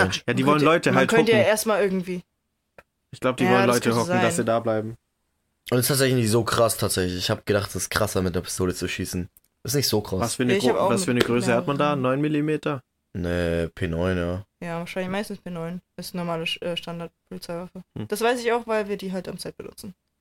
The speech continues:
Speaker 3: Also Dummies und so.
Speaker 1: Und das ist jetzt nicht so spektakulär,
Speaker 2: Ja,
Speaker 1: sag
Speaker 2: aber wie
Speaker 1: ich
Speaker 2: dein
Speaker 1: mal.
Speaker 2: Sa-, Vater
Speaker 1: Rückstoß,
Speaker 2: sagt,
Speaker 1: hast
Speaker 2: wie dein Vater schon sagt, du bist halt ein Tier.
Speaker 1: <laughs> Hat er das gesagt?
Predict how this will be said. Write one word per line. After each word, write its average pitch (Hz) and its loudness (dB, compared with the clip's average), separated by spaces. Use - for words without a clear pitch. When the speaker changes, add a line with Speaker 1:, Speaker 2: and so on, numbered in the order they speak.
Speaker 3:
Also 185 -12
Dummies 196 -14
und - -18
so. - -18
Speaker 1:
Und 87 -4
das 85 -2
ist 80 0
jetzt 82 -2
nicht 87 -2
so 87 0
spektakulär, - -2
Speaker 2:
Ja, - 2
Speaker 1:
sag 104 2
Speaker 2:
aber 107 2
wie 117 2
Speaker 1:
ich 120 0
Speaker 2:
dein 117 4
Speaker 1:
mal. 117 2
Speaker 2:
Sa-, 110 0
Vater 127 2
Speaker 1:
Rückstoß, 120 4
Speaker 2:
sagt, - -18
Speaker 1:
hast - -2
Speaker 2:
wie 123 -2
dein 113 0
Vater 120 2
schon 117 -2
sagt, 113 0
du 113 -2
bist 113 -2
halt 110 0
ein 107 -12
Tier. 110 0
Speaker 1:
<laughs> 120 -8
Hat 87 -2
er 101 2
das 98 0
gesagt? 98 -2